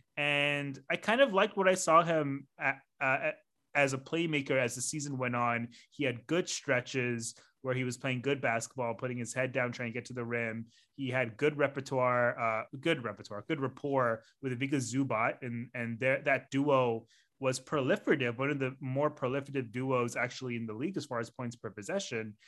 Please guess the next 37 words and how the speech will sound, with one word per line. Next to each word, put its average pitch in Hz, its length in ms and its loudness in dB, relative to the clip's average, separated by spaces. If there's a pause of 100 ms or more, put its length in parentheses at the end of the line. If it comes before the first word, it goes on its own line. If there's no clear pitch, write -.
(340)
Um, 113 720 -2 (100)
so, 131 240 -6 (320)
so 147 160 -6
that 147 260 2
was 185 220 2
really 120 240 -4
cool 123 160 -8
to 117 80 -8
see. 151 220 -6
And, 196 140 -4
and 175 100 -2
I 214 60 2
feel 302 200 -2
like 349 160 -4
Reggie, 254 460 -4 (440)
Reggie 202 380 0
kind 208 260 0
of 202 180 -2
played 214 240 0
well 185 280 4
from 190 200 -2
a 180 60 -2
point 185 260 -2
guard 190 200 0
standpoint, 196 480 -2
and 196 80 2
it 190 80 2
might 180 280 -2
be 202 120 -6
something 190 500 -4
that 180 140 0
helps 175 240 -8
the 165 80 -8
Clippers 160 380 -6
down 160 200 -4
the 151 80 -4
line. 156 400 0